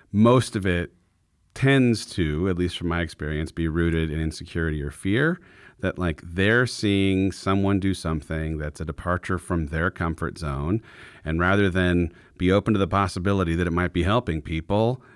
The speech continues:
it's attack it so that I can, you know, get some, you know,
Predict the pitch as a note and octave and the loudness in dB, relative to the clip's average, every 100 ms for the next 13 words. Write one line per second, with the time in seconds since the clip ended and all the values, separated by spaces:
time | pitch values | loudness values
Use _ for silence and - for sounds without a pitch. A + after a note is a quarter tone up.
0 | - F#2 F2+ - - - - G2 B2+ C#3 | -6 -2 -2 -4 -14 -10 -6 -2 2 2
1 | F#2+ F#2 - - F2+ F2 F2 F2 E2+ E2 | 2 -2 -2 -2 0 2 0 0 0 0
2 | - G2 E2 D#2 D#2 F2+ - - F2+ E2+ | -2 -2 -2 -2 -4 -6 -8 -6 -2 0
3 | E2 D#2+ - - _ _ _ _ _ - | 0 -4 -10 -20 _ _ _ _ _ -20
4 | - - - - - - - - G2+ D#2+ | -20 -20 -20 -20 -20 -20 -20 -6 -2 -2